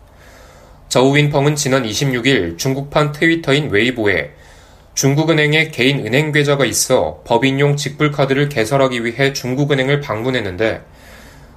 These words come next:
은행 직원이 "아무것도 안 보이냐?"는 질문을 계속했다며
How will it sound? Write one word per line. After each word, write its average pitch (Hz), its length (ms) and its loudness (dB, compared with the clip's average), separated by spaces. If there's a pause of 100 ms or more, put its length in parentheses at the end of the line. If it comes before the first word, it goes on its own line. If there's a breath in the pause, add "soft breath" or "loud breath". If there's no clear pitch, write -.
은행 147 260 2
직원이 147 540 2
"아무것도 143 640 2
안 107 160 -2
보이냐?"는 143 400 2
질문을 123 400 -2
계속했다며 107 880 -2